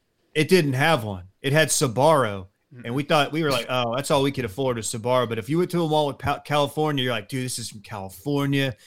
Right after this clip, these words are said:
Speaker 1: This is authentic." Don't even know what that would mean. <laughs> We thought that was, like, good eating.
Speaker 2: Dude, I would eat the shit out of some, uh, barbecue chicken California Pizza Kitchen. Not from the frozen one, but going to their place, I love that stuff.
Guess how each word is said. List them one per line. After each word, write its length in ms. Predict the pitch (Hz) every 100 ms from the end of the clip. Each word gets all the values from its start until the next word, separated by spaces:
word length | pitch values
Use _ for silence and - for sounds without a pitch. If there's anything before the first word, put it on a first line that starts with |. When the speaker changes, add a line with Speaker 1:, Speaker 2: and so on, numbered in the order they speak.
| _ -
Speaker 1:
This 140 | 120
is 140 | 110
authentic." 760 | 110 104 131 131 123 135 - 131
Don't 120 | 160
even 160 | 139 135
know 120 | 131
what 140 | 127
that 160 | 131 120
would 100 | 101 101
mean. 260 | 131 113 98
<laughs> 60 | _ _ -
We 120 | 170
thought 260 | 180 180 151
that 160 | 165
was, 160 | 151 127
like, 200 | 127 -
good 180 | 143 135
eating. 340 | 131 107 98 _
Speaker 2:
Dude, 160 | 165 170
I 100 | 254
would 140 | 226
eat 180 | 190 175
the 80 | 139
shit 300 | - 190 165
out 100 | 147
of 100 | 127
some, 400 | 135 127 123 90
uh, 320 | 135 123 113 113
barbecue 420 | 147 143 135 139
chicken 320 | - 131 131
California 400 | 147 127 139 127
Pizza 260 | 139 131 135
Kitchen. 300 | 127 127 143
Not 220 | 190 202
from 120 | 202
the 40 | 156
frozen 460 | - 156 165 185
one, 240 | 185 190 147
but 240 | 143 139
going 220 | 156 214
to 60 | 208
their 140 | 160
place, 320 | - 147 160 -
I 180 | 156
love 420 | 170 120 127 120 120
that 200 | 101 -
stuff. 360 | - 73 -